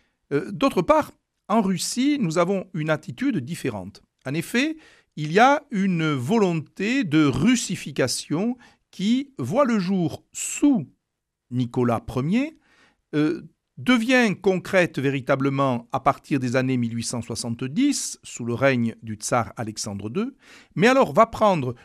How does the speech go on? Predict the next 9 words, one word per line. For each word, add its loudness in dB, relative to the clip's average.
une 0
importance -2
considérable -2
à 2
partir 0
des 0
règnes 2
d'Alexandre 0
trois 0